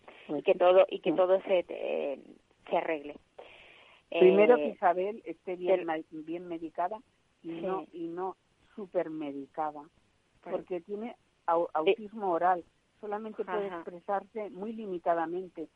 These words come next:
Speaker 2: Pues sí.
Speaker 1: Si le quitamos
Speaker 2: Virginia,
Speaker 1: eso
Speaker 2: te, te,
Speaker 1: Perdón.
Speaker 2: te, te,
Speaker 1: Dime.
Speaker 2: te... voy a tener que dejar ya. Me, me dicen que
Speaker 1: Ah,
Speaker 2: me
Speaker 1: vale.
Speaker 2: queda, que me quedan <laughs> un minuto.
Speaker 1: Paula, eh, gracias por ser un altavoz. Mm,
Speaker 2: Un, un
Speaker 1: porque de
Speaker 2: abrazo
Speaker 1: verdad
Speaker 2: fuerte y
Speaker 1: necesitamos
Speaker 2: mucha suerte,
Speaker 1: escuchar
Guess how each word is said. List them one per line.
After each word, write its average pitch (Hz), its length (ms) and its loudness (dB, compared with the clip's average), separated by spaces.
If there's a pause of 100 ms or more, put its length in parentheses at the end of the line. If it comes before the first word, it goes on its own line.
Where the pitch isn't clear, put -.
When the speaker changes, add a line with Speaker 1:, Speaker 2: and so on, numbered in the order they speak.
Speaker 2:
Pues 175 240 -4
sí. 190 80 -8
Speaker 1:
Si 175 60 -6
le 170 140 -2
quitamos 190 460 -2
Speaker 2:
Virginia, 208 640 2
Speaker 1:
eso - 140 -12
Speaker 2:
te, 202 220 2 (200)
te, 185 720 0
Speaker 1:
Perdón. 170 280 -6 (1200)
Speaker 2:
te, 196 180 6
te, 196 120 4
Speaker 1:
Dime. 175 140 2
Speaker 2:
te... 196 100 6
voy 185 160 6
a 175 60 4
tener 165 260 0
que 160 120 -2
dejar 160 280 -6
ya. 156 200 0
Me, 175 260 -2
me 180 160 4
dicen 214 340 2
que 220 120 4
Speaker 1:
Ah, - 40 8
Speaker 2:
me 170 80 8
Speaker 1:
vale. 151 140 6
Speaker 2:
queda, 214 340 8 (140)
que 220 100 8
me 214 180 4
quedan 240 480 4 (380)
<laughs> - 0 - (100)
un 233 160 2
minuto. 208 540 4
Speaker 1:
Paula, 185 460 6
eh, 175 160 -8 (400)
gracias 202 680 0
por 185 200 -6
ser 185 200 -10
un 180 120 -10
altavoz. 170 540 -4 (520)
Mm, 175 280 -10
Speaker 2:
Un, 196 100 0
un 160 360 -10
Speaker 1:
porque 190 200 2
de 202 40 4
Speaker 2:
abrazo 196 320 4
Speaker 1:
verdad 160 220 4
Speaker 2:
fuerte 180 420 2
y 165 80 -4
Speaker 1:
necesitamos - 400 -6
Speaker 2:
mucha 226 300 0
suerte, 233 320 4
Speaker 1:
escuchar 220 120 4